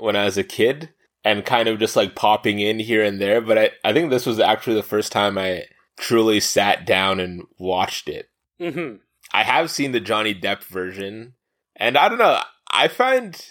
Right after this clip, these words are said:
Speaker 1: less so he-, in this one, but I find Willy Wonka to be such a strange and off-putting character, but even more so in the Tim Burton one. Like, I just found him so creepy that it was,
Speaker 2: Yeah.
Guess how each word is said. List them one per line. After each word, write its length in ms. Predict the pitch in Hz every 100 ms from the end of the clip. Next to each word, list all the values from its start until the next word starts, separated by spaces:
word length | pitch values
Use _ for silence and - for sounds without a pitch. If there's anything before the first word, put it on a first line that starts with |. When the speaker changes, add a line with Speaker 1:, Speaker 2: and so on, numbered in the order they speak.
| _ _ -
Speaker 1:
less 260 | 117 135 -
so 380 | 147 131 110 107 -
he-, 240 | 110 -
in 280 | - 104 101
this 220 | 101 -
one, 260 | 98 95 95
but 220 | 98 - -
I 80 |
find 280 | 139 262 175
Willy 200 | 117 123
Wonka 440 | 107 98 101 139 135
to 100 | 117
be 120 | 110
such 240 | - 104
a 60 | 107
strange 540 | - - 98 98 104
and 100 | 107 -
off-putting 540 | 95 98 - 107 98 95
character, 600 | 95 95 - 139 147 - - - -
but 140 | 131
even 260 | 175 185 147
more 240 | 120 123
so 300 | 127 147 143
in 160 | - 117
the 80 |
Tim 260 | 117 - 113
Burton 340 | 104 104 82
one. 200 | 92 92
Like, 120 | 101 117
I 120 | 139
just 160 | 147
found 260 | - 123 120
him 160 | 120 104
so 320 | - 107 110
creepy 680 | - - 98 - 85 87 - - - _
that 160 | 104 104
it 80 | 95
was, 160 | 104
Speaker 2:
Yeah. 240 | 190 143